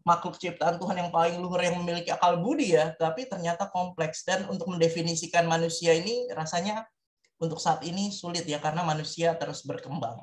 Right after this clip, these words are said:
ya. Maka catatan terakhir dari saya adalah mari kita di dalam budaya yang semakin kaotik ya, chaos ini ya, semakin tak karuan ini,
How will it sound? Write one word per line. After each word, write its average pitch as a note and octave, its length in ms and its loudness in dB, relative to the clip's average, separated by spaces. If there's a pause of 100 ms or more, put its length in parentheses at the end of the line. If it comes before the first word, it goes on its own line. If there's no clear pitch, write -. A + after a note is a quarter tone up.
(320)
ya. D#3+ 240 -4 (480)
Maka A#3+ 320 8
catatan G#3 400 4
terakhir G3 320 2 (240)
dari F3 320 6
saya G3 400 4
adalah G3+ 400 4
mari F#3 240 2
kita G#3 480 4 (400)
di D#3+ 160 -2
dalam F3+ 560 4 (320)
budaya E3 480 8
yang E3+ 640 2
semakin E3+ 800 0 (400)
kaotik E3+ 480 4
ya, G3 240 0
chaos F3 360 2
ini G#3+ 280 -2
ya, D4 80 0
semakin E3+ 800 -2
tak - 200 -4
karuan E3+ 360 6
ini, A#3+ 320 -4